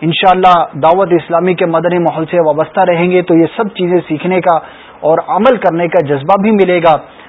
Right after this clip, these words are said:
اللہ تبارک و تعالی ہم سب کو دینی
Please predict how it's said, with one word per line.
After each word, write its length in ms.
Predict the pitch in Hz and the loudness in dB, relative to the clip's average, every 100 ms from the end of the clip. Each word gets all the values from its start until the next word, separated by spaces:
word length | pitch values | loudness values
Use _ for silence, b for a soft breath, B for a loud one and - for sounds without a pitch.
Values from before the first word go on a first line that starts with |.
| B | B
اللہ 240 | 160 220 214 | 0 2 2
تبارک 420 | 165 165 180 180 | 0 2 0 0
و 100 | 165 | -2
تعالی 280 | 156 160 170 156 | 0 -2 0 -2
ہم 100 | 156 | -4
سب 320 | - 220 202 | -4 -6 -2
کو 200 | 202 185 B B B B B 131 | -2 -2 B B B B B -16
دینی 680 | 127 175 190 214 220 220 | -6 -2 0 2 0 -2